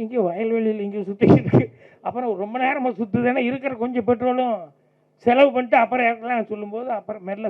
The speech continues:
சொல்றாங்க, "சாரி இப்படி ப்ராப்ளம் ஆயிப்போச்சு, எமர்ஜென்சி லேண்டிங் பண்ண போறோம்" அப்படின்னு சொன்னா, "நானா?" அப்படின்னு சொல்லி சிரஞ்சீவி கை பிடிக்கும் போது அவர் என்ன பண்ண முடியும்? சினிமால ஹீரோ ஓகே, இப்ப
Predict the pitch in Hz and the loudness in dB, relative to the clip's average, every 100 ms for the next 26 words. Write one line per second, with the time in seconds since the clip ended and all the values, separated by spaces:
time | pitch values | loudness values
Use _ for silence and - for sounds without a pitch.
0 | - 185 185 175 156 _ _ - - 165 | -4 -6 -8 -12 -16 _ _ -8 -2 -2
1 | 180 175 233 - _ - - _ - 147 | -2 -8 -14 -20 _ -20 -20 _ -16 -10
2 | - 175 170 180 175 165 151 151 175 254 | 0 2 4 2 2 0 -4 -8 -10 -10
3 | _ _ _ _ _ - 135 175 240 226 | _ _ _ _ _ -8 0 2 2 0
4 | 240 - 226 202 214 214 185 185 190 185 | 0 0 0 0 0 -4 -6 -10 -8 -4
5 | 196 170 190 175 185 196 180 147 - _ | -4 -6 -8 -8 -8 -8 -12 -14 -20 _
6 | _ _ _ _ _ _ _ _ _ _ | _ _ _ _ _ _ _ _ _ _
7 | _ _ _ _ 175 190 220 240 247 220 | _ _ _ _ -4 0 2 4 4 2
8 | 196 220 220 220 - 233 240 233 208 220 | 2 0 0 2 2 2 2 2 2 0
9 | 214 208 202 226 220 202 214 226 208 202 | -2 -8 -2 2 4 4 2 -2 -8 -8
10 | 196 190 185 165 190 214 233 226 202 202 | -8 -10 -10 -8 -8 -4 -2 -2 -2 -4
11 | 208 202 185 - - 175 - - - - | -4 -4 -6 -4 -6 -6 -16 -20 -20 -20
12 | - - 170 - 180 214 - | -12 4 4 4 -4 -6 0